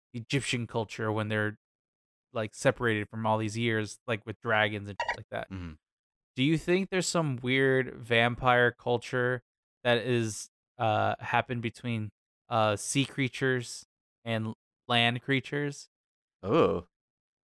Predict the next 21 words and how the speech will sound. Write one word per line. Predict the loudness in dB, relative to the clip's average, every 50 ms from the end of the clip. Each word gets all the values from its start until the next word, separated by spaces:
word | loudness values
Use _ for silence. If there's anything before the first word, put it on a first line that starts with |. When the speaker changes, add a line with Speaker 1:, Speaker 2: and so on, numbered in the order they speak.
| _ _ _ _ _ _ _ _ _ -20 -20 _ _
Speaker 1:
Like, | 0 0 0 0 -2
what, | -6 0 4 6 8 8 6 6 2
what | -4 -10 -6 2 4 4 4 4
f-, | 0 -4 -4 -6 -6 -8 -6 -4
up | -4 -4 -4 -2
history | -2 -2 0 0 -2 -2 -2 0 2 2 2 2 0 -2 -4 -8 -14
was | -8 -2 -2 -2 0 2
there | 4 6 6 6
a | 6 6
vampire, | 4 4 4 4 4 2 2 2 4 4 4 4 4 4 2 2 0 -2 -6 _ _ _ _ _ _ _ _ _ _ _ _ _ _ _ _ _
that | -4 0 2
there's | 4 2 4 4
vampire | 6 4 4 4 4 4 6 6 6
lore | 6 4 4 4 4 4 4
in, | 2 0 -2 -2 -6 -6 -6
in | -6 -4 -4 -6 -6 -2
underwater | -2 0 2 2 4 6 6 6 6 6 4 2 2
world | 2 2 2 2 2 0 0
and | -2 -2 -2 -2
also | -4 -4 -4 -4 -4 -2
in, | -2 -4 -4 -8 -10